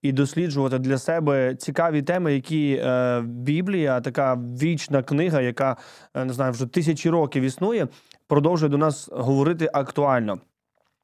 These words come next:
Якось чув такий вислів, що найщиріші молитви можна почути в лікарні, найвідчай-, найвідчайдушніші на війні, найпізніші на похороні, найкоротші молитви, коли здається, що і так усе дуже добре, найбрехливіші в судах,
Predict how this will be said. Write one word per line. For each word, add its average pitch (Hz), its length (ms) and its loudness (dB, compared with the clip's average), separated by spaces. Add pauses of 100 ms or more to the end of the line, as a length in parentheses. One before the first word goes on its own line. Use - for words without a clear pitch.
(260)
Якось 143 300 2
чув 165 140 0
такий 147 240 0
вислів, 151 400 0
що 143 200 0
найщиріші 151 580 0
молитви 151 380 2
можна 143 280 0
почути 143 400 -2
в 131 80 2
лікарні, 117 520 -2 (480)
найвідчай-, 143 640 2
найвідчайдушніші 143 1040 0
на 135 120 0
війні, 117 340 -2 (280)
найпізніші 147 800 0 (320)
на 135 200 2
похороні, 117 520 -2
найкоротші 175 580 0
молитви, 143 400 0
коли 165 240 2
здається, 165 440 0
що 147 120 -2
і 135 40 0
так 170 220 -2
усе 147 240 -2
дуже 139 260 0
добре, 117 400 0 (340)
найбрехливіші 156 720 0
в 131 100 -2
судах, 165 460 0